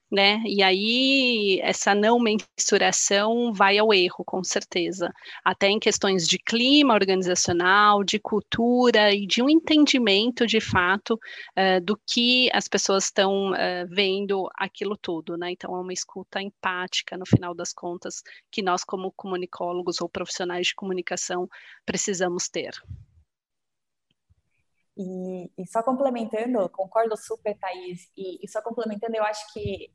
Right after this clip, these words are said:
Speaker 2: é, é muito menos sobre, né, o desafio da comunicação, né? Marketing interno, acabou, gente, não é mais sobre marketing interno, é sobre o que o colaborador precisa saber, né?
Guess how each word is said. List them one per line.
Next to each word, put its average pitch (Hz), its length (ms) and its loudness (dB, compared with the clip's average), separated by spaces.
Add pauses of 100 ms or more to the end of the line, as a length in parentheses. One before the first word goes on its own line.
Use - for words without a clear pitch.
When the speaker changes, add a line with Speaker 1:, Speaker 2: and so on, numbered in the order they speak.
Speaker 2:
é, 180 440 -4
é 214 80 -4
muito 302 360 -4
menos 233 460 -2 (140)
sobre, 185 640 -4 (280)
né, 202 220 -2
o 190 60 0
desafio 185 260 -2
da 190 80 2
comunicação, 190 580 -8
né? 170 160 -4 (160)
Marketing 254 600 0
interno, 190 480 2 (120)
acabou, 214 380 0
gente, - 400 -8
não 196 80 -8
é - 20 -8
mais 220 220 -2
sobre 214 240 0
marketing 208 540 -4
interno, 175 420 -4 (380)
é 175 80 -2
sobre 190 420 -4
o 190 140 -2
que - 180 -6
o 196 60 -2
colaborador 175 920 -2
precisa 185 380 -12
saber, 143 400 -14
né? 170 140 -8